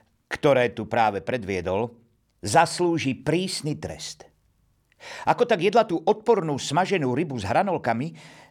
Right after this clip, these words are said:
nevšimala si telku a hlavou sa jej preháňal jeden nápad za druhým. Kým sa vychystala spať, už presne vedela, čo urobí. Hneď ráno zavčasu vstala, šla do kúpeľne a zamkla za sebou dvere.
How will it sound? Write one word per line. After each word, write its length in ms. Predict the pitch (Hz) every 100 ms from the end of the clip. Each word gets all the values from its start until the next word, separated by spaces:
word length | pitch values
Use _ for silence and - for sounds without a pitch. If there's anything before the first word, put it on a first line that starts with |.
| -
nevšimala 480 | 214 214 196 170
si 160 | 160 123
telku 400 | 160 170 - 160
a 80 | 131
hlavou 400 | 117 165 190 175
sa 160 | 170
jej 80 | 143
preháňal 560 | - 151 147 151 143 127
jeden 640 | 110 110 151 196 196 151
nápad 400 | 143 147 147 127
za 160 | 90 107
druhým. 400 | 87 76 73 67 - _ _ _ _ - - - -
Kým 160 | 202
sa 160 | 185 185
vychystala 560 | 185 247 - 185 151
spať, 400 | - - 175 160 - _ _ _ _ -
už 240 | 117 -
presne 480 | - 208 - - 123
vedela, 400 | 120 156 143 123 - -
čo 320 | - 131 -
urobí. 400 | 120 92 76 - - _ _ _ _ _ - - -
Hneď 240 | 170 170
ráno 320 | 185 202 190
zavčasu 400 | 143 165 196 -
vstala, 480 | - - 113 104 147 - - -
šla 240 | - - 196
do 160 | 131
kúpeľne 640 | 123 135 120 139 156 208 - - _ -
a 80 | 110
zamkla 560 | 90 160 190 - 160
za 160 | 143 127
sebou 400 | 123 127 113 107 104
dvere. 320 | 101 87 -